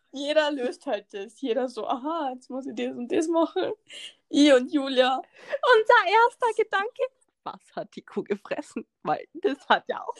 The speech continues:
Speaker 2: was.
Speaker 1: Ja. Weil vielleicht, oder was hat sie getrunken? Vielleicht ist es ja, wenn sie mehr trinkt oder so, dass sie dann mehr Fett hat oder weniger.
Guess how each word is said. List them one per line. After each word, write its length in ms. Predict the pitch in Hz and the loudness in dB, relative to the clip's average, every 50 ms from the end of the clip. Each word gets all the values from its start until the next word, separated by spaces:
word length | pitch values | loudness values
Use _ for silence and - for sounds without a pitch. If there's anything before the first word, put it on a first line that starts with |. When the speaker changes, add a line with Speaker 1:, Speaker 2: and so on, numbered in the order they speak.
| - 453 | -10 -10
Speaker 2:
was. 160 | - - - | -8 0 4
Speaker 1:
Ja. 340 | 427 370 370 403 370 - 427 440 440 - - - - _ _ _ _ _ _ _ _ _ _ _ _ _ _ _ - | 6 6 8 8 6 6 4 2 0 -2 -10 -20 -20 _ _ _ _ _ _ _ _ _ _ _ _ _ _ _ -4
Weil 280 | 453 - 269 277 320 381 | 2 4 4 4 4 2
vielleicht, 580 | 320 294 285 269 269 277 285 349 - _ - | 0 -2 2 4 4 4 4 2 -2 _ -4
oder 220 | - 262 254 247 247 | -2 0 0 0 -2
was 160 | 311 - - | -4 -6 -8
hat 120 | 311 - | -8 -8
sie 120 | - 262 220 | -8 -10 -10
getrunken? 540 | 233 226 302 311 339 330 320 - 269 262 | -8 -6 -6 -4 -4 -4 -6 -8 -8 -10
Vielleicht 360 | 247 - - - - 285 - - | -8 -4 0 2 2 2 0 -4
ist 200 | - - - - | -8 -12 -14 -6
es 60 | - | -2
ja, 140 | - 240 226 | 0 0 2
wenn 120 | 233 247 269 | 2 0 -2
sie 120 | 240 233 | -2 -4
mehr 200 | 220 220 226 226 | -4 -4 -4 -2
trinkt 300 | 220 269 254 262 285 285 | -2 -2 -2 -2 -2 -2
oder 220 | 262 226 214 226 247 | -2 -2 -2 -4 -2
so, 180 | - - 233 | -2 0 0
dass 180 | 226 233 247 - | 2 0 -2 -4
sie 100 | - 233 | -4 -4
dann 180 | 226 226 220 214 | -4 -4 -2 -2
mehr 140 | 214 214 233 | -4 -4 -4
Fett 280 | - - 269 269 - 254 | -4 -4 -4 -2 -2 -2
hat 120 | 233 214 | -2 0
oder 240 | 214 214 208 202 196 | 0 2 2 2 2
weniger. 500 | 220 240 285 269 226 220 208 196 214 | 2 2 2 0 0 2 2 2 2